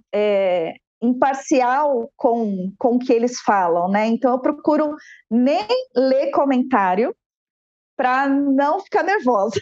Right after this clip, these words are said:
<laughs> Porque é muito triste ainda o que a gente vê na sociedade. E é isso que eu quero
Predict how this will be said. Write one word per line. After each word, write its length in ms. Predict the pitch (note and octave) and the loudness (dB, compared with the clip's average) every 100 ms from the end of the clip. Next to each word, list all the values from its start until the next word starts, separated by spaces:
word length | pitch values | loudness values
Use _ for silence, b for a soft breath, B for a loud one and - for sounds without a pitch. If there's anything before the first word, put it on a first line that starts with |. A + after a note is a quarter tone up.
| - | -4
<laughs> 1600 | D4+ C4+ D#4 D#4+ C#4+ D4+ - - _ - - _ _ - B3+ - | -4 0 -2 0 -2 -2 -4 -10 _ -12 -12 _ _ -12 -12 -4
Porque 300 | C#4 C#4 C#4 | -2 0 2
é 100 | C#4+ | 2
muito 400 | D4 D4 F#4+ A4 - | 2 2 2 0 0
triste 480 | C4 C4+ D4 - | 2 2 0 -2
ainda 580 | A#3 A3+ B3 C4 B3 A3+ - | 0 2 2 2 0 0 -2
o 80 | |
que 100 | A3+ | 0
a 40 | A#3+ | 0
gente 280 | A#3 B3 C4 | 0 -2 0
vê 160 | B3 | 0
na 100 | B3 | 0
sociedade. 800 | B3 C4 - C#4 B3+ G3 F3+ F3 | 0 -2 0 0 2 0 0 0
E 80 | A3+ | 0
é 100 | A3+ | 2
isso 300 | B3 D4 F#4 | 0 -2 -2
que 80 | - | -4
eu 60 | F4 | -2
quero 320 | D4+ C4+ | 0 0